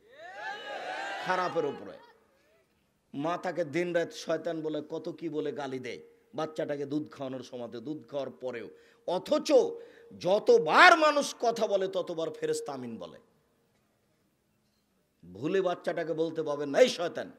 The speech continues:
আপনি যদি আপনার বাচ্চাটাকে বলেন, "এই শয়তান", তাহলে ফেরেশতা কি বলবেন? "আমিন, এই তুই শয়তান হয়ে যা।"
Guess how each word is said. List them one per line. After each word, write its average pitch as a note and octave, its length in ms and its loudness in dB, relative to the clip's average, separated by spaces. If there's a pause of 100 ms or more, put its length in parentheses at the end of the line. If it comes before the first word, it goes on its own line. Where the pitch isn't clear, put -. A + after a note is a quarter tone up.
(880)
আপনি D3 240 -8
যদি E3+ 180 0
আপনার D#3+ 320 -2
বাচ্চাটাকে D#3 500 -2
বলেন, D3 300 -2
"এই C#4 160 10
শয়তান", D3+ 480 0 (360)
তাহলে E3 240 4
ফেরেশতা F3+ 440 0
কি F#3 140 -4
বলবেন? F3+ 340 0 (920)
"আমিন, B2+ 440 -4 (440)
এই C3 420 -4 (120)
তুই D3+ 100 -6
শয়তান C3+ 340 -10
হয়ে G2 200 -12
যা।" B1 120 -20